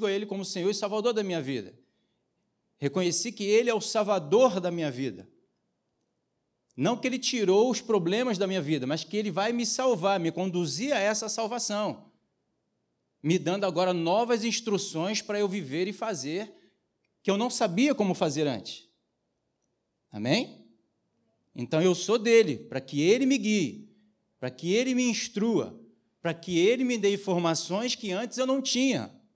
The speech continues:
e não sabia como fazê-lo. Tá dando pra entender? Então, ele morreu por todos nós,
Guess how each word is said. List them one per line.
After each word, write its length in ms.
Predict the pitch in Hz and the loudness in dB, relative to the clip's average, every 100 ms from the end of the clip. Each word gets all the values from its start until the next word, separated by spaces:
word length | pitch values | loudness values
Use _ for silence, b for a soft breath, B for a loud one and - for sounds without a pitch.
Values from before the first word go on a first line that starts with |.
| _ _ - | _ _ -4
e 80 | |
não 140 | 151 202 | 0 0
sabia 420 | 208 233 190 269 | 2 2 4 2
como 220 | 214 196 | 2 0
fazê-lo. 540 | 170 170 143 143 92 - _ _ _ _ _ _ _ _ _ _ _ _ _ _ _ _ _ | 2 0 0 -2 -4 -12 _ _ _ _ _ _ _ _ _ _ _ _ _ _ _ _ _
Tá 140 | _ 107 | _ -4
dando 160 | 139 | -2
pra 100 | 160 | -2
entender? 640 | 160 160 175 233 - - _ _ _ _ | -2 2 2 2 -2 -20 _ _ _ _
Então, 300 | 127 151 147 | -8 -2 0
ele 120 | 180 | 2
morreu 380 | 208 202 143 220 | 2 2 4 2
por 220 | - 302 | 2 -4
todos 440 | - - 233 226 143 | -4 6 6 6 0
nós, 460 | 147 101 82 - | -2 -2 -10 -20